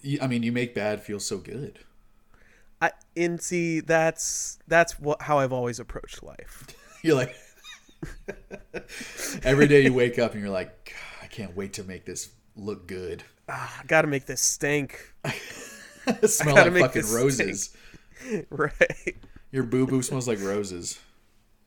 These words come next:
Speaker 2: Exactly.
Speaker 1: Yeah.
Speaker 2: And, uh, speaking of stank, what's up, buds? Welcome to another episode of the Earbuds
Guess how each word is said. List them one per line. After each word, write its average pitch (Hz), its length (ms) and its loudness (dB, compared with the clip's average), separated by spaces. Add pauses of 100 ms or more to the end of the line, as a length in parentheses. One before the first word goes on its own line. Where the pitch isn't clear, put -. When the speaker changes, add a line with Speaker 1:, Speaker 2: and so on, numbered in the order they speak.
(320)
Speaker 2:
Exactly. 135 760 -8 (100)
Speaker 1:
Yeah. 87 220 -6 (580)
Speaker 2:
And, 165 160 0
uh, 165 160 2
speaking - 360 -4
of 135 80 -2
stank, 160 320 2
what's 403 580 2
up, 147 380 4
buds? 185 640 4 (340)
Welcome 147 840 0 (160)
to 165 200 -4
another 151 520 8 (280)
episode 185 520 2
of 135 140 2
the 135 140 -8 (120)
Earbuds 180 1120 2